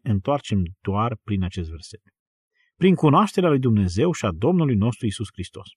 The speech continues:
Prin ar putea fi tradus în, în cunoaștere sau prin cunoaștere,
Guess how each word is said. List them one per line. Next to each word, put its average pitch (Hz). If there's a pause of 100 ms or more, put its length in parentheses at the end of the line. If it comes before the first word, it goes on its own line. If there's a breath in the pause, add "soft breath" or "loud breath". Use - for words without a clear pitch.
(720)
Prin 240
ar 160
putea 117
fi -
tradus 113 (120)
în, 95 (520)
în 135
cunoaștere 123
sau 107
prin 113
cunoaștere, 104